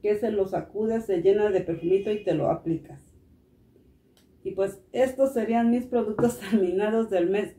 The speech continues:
de diciembre. Déjame en los comentarios qué productos conoces, cuáles has usado, cuáles recomiendas, cuáles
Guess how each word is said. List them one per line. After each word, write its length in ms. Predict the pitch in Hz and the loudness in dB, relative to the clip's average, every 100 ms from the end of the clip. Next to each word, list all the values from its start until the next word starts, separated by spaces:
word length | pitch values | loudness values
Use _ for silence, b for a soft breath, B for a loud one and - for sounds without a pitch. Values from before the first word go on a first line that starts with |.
| 170 | -12
de 400 | 170 202 226 226 | -6 -2 0 0
diciembre. 1000 | - - - 208 226 226 214 220 226 | -4 -6 -8 -2 0 0 0 0 0
Déjame 280 | 220 233 226 | -2 -4 -4
en 60 | 208 | -4
los 120 | 196 | -6
comentarios 720 | 170 165 165 175 196 208 202 | 0 0 0 -2 -2 -2 -4
qué 160 | 214 208 | -8 -10
productos 720 | 214 208 196 196 - 208 - | -6 -4 -2 -4 -4 -8 -8
conoces, 720 | - 156 - 196 202 208 - _ b b b _ _ | -6 2 4 4 0 -8 -10 _ b b b _ _
cuáles 340 | 233 233 226 | 4 4 2
has 160 | 220 - | -6 -10
usado, 540 | 196 202 202 202 - | -10 -6 -4 -4 0
cuáles 320 | 233 233 233 | 2 2 0
recomiendas, 640 | 202 180 170 185 202 208 - | -4 0 2 4 2 -2 -6
cuáles 420 | 220 214 220 - | -4 -4 -6 -12